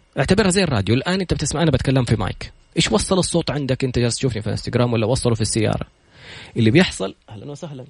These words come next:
شكرا حبيبي، الله يسعدك. اللي بيحصل انه في حاجه يسموها امبليفايرز، يعني مضخمات، م-، مضاعفات للصوت، ترسل الاشارات اللي هي الموجات هذه، نفس الموجات اللي تخرج من الدماغ،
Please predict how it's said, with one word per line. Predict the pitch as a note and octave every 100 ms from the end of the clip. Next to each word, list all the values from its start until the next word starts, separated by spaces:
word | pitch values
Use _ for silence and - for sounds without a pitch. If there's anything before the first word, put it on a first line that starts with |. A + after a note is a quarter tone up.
| -
شكرا | F3+ - D#3
حبيبي، | A2+ A2+ G2+
الله | G2
يسعدك. | - - - - - - - -
اللي | A#2+ A#2
بيحصل | F3 - G3+ G3
انه | C3+ A2+
في | D3+ D3
حاجه | D3 D3+
يسموها | C3 C3+ C3+ C#3 C3+ -
امبليفايرز، | D#3 F3 E3+ E3+ F3 - D#3 B2+ G#2 -
يعني | G2 F#2 G2+ - - - G#2+
مضخمات، | A2 A#2 A2+ - A#2 C3+ C#3+ - - - - _ _
م-، | A2 A2 A2+ A2 A#2+
مضاعفات | A2+ A#2 B2 A2 A#2 - C3+ D3 -
للصوت، | A2+ - G#2 - _ -
ترسل | - - - A#2
الاشارات | A2 - A#2 - D3+ D#3+ E3+ D3+ -
اللي | A2+
هي | B2 C#3
الموجات | A#2+ A2+ C3+ A#2+ C3
هذه، | B2 E3+ -
نفس | D#4 - - B3+
الموجات | B3 A3 G#3+ A3 A3+
اللي | G#3 G3
تخرج | - G3
من | F3+
الدماغ، | F3 E3 F#3+ C4+